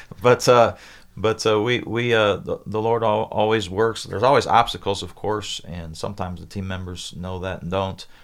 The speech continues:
But, uh, Lord helps us get, get over them. As far as, uh, fruitfulness, uh, some of our most fruitful trips,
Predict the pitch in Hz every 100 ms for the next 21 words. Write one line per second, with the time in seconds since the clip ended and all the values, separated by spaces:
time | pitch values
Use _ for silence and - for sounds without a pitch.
0 | - - - 85 80 87 - 78 80 73
1 | 76 - - 87 92 90 - - - 76
2 | 90 - 90 92 101 80 85 80 - -
3 | - - - 117 - 143 139 107 117 107
4 | - - 135 113 127 127 127 - 117 110
5 | - 165 139 117 120 - - 127 - -
6 | - 120 - -